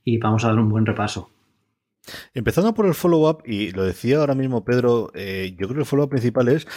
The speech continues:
Speaker 2: cómo, estando un mes, eh, y prácticamente una semana alejado de los micrófonos,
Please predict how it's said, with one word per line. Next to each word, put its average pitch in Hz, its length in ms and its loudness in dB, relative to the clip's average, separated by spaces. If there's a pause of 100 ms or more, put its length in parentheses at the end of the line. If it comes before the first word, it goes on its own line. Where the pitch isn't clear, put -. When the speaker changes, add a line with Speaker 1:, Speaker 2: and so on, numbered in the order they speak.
(200)
Speaker 2:
cómo, 139 400 2
estando 107 480 0
un 104 260 -2
mes, 110 400 2
eh, 90 720 0
y 82 120 -8
prácticamente 98 400 -4
una 95 100 0
semana 95 300 -2
alejado 92 220 -2
de 95 80 2
los 92 60 -2
micrófonos, 92 520 -2